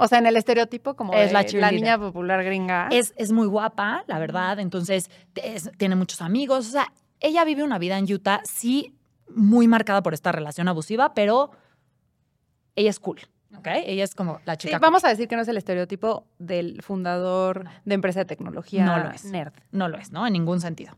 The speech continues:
Speaker 2: Ahora, ella, em, como que no se quería salir de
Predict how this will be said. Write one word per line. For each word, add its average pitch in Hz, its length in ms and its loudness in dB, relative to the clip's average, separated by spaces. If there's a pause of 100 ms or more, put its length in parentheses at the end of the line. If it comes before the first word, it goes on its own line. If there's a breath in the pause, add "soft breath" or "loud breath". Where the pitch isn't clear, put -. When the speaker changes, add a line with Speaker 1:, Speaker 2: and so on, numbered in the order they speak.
(120)
Speaker 2:
Ahora, 180 300 2 (680 loud breath)
ella, 320 380 0 (180)
em, 185 440 0 (840)
como 233 180 0
que 226 100 0
no 247 140 2
se 269 120 -8
quería 185 200 0
salir 190 320 0
de 175 80 0